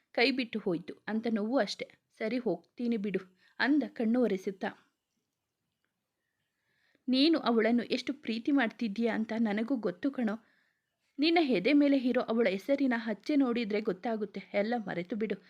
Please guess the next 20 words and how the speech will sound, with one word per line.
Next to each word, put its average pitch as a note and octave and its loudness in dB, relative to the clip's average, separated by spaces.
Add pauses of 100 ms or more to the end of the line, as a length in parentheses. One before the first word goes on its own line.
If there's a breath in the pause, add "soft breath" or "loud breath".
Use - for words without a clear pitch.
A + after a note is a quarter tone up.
(220 soft breath)
ಮೌನವಾಗಿ A#3 0
ತಲೆ A3+ -2
ಆಡಿಸಿದವ A3+ -2 (460 loud breath)
ಮುಂದೆ. A3 0 (3000)
"ಆಫೀಸ್ C#4 0
ನೋಡಿಕೊಂಡು A#3 0
ಇರೋದು A3 0
ಅಷ್ಟೆ, - -6 (200)
ಇನ್ಮೇಲೆ A#3+ 0
ಎಲ್ಲಿಗೂ C#4 2
ಹೋಗೋದು B3+ 0
ಇಲ್ಲ, A3+ -2 (140)
ನೋಡೋದು A3 0
ಇಲ್ಲ." G#3 -2 (880)
ಅವನ C#4+ 4
ನೋವು A3+ 2
ಅರ್ಥ A3 -2
ಮಾಡಿಕೊಂಡವ A3+ 0 (100)
ಅವನನ್ನು A3 0
ತಬ್ಬಿಕೊಂಡನು. G#3 -2